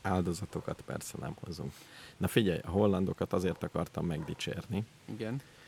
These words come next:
Speaker 1: mert milyen szépen kiestek, így utat engedve ukrán barátainknak tegnap.
Speaker 2: Honnan estek ki?
Speaker 1: Azt hiszem, az E B-ről. Kiestek? Igen,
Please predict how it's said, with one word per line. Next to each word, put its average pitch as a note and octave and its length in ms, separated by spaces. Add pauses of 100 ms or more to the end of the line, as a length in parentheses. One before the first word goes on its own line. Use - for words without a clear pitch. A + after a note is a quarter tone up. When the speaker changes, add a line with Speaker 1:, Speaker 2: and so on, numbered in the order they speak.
(220)
Speaker 1:
mert D#2+ 460
milyen F2 240
szépen - 460
kiestek, - 720 (180)
így D2+ 180
utat - 300
engedve C#2+ 460
ukrán - 380
barátainknak - 920
tegnap. - 240
Speaker 2:
Honnan A#2 240
estek - 360
ki? - 100 (160)
Speaker 1:
Azt - 200
hiszem, - 260
az - 160
E - 100
B-ről. D2+ 460 (880)
Kiestek? - 500 (1200)
Igen, G2+ 380